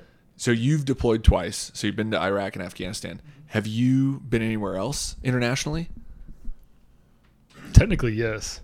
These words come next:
Speaker 1: Yeah? Where?
Speaker 2: Like, uh, Turkmenistan, Kuwait.
Speaker 1: Okay. Dude, so
Speaker 2: Um,
Speaker 1: were you able, like, during your deployment, could you go out and, like, act as a civilian kinda?
Speaker 2: No.
Speaker 1: Or, no?
Speaker 2: No, no. Um,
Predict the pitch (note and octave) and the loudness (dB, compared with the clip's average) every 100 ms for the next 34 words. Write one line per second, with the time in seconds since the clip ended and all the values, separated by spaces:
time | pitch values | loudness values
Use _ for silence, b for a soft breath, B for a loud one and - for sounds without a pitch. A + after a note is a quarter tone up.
0 | - A2 A2+ A#2+ - _ B2 A#2+ G2 - | 0 2 2 -2 -10 _ 4 4 4 0
1 | D#3+ C3 B2 A#2+ - D3 A#2 A2 G#2+ - | -2 2 2 0 -6 -4 -2 -2 -6 -12
2 | - b b b b b b - C#3+ D3 | -20 b b b b b b 0 0 2
3 | C3 C3 B2+ - C3+ C3 C3 B2+ - B2+ | 0 0 -2 0 2 2 0 -2 -2 2
4 | B2 A#2+ A#2+ A#2+ C3 _ - B2+ A2+ F#2+ | 4 4 4 2 -2 _ 4 4 4 0
5 | A2+ - D#3+ - E3 C#3+ C#3 F#3 D#3+ D#3+ | -2 4 6 10 10 10 8 6 6 6
6 | E3 A#2+ A#2 B2 B2+ B2+ A2 A#2 B2 C#3 | 2 0 2 2 2 0 0 0 0 -2
7 | - A2 A#2 A2 G2+ G#2+ F#2+ G#2 G2 F2+ | -4 -4 0 2 2 2 0 -6 -8 -12
8 | - _ - G#2 - G#2 F#2 - A2+ C#3 | -14 _ -10 -8 -8 -8 -8 -6 -2 0
9 | E3+ E3+ F3 G3+ G#3 G3 B2+ A#2+ G#2+ - | 0 0 -2 -2 -2 0 2 2 0 -2
10 | A#2 A#2 C#3 - b b b b - D#3 | 0 2 0 -4 b b b b 0 2
11 | A#2 G2 D#3 C#3 G2+ B2 C3 A#2+ A2 G#2+ | 2 0 0 0 -2 -2 0 2 0 -2
12 | G2+ | -8